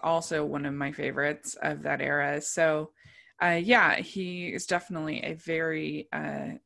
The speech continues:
very, uh, versatile director and producer.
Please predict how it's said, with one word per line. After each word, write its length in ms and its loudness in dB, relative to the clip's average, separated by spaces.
very, 720 -4
uh, 540 -8
versatile 720 2
director 640 2
and 100 -4
producer. 720 -6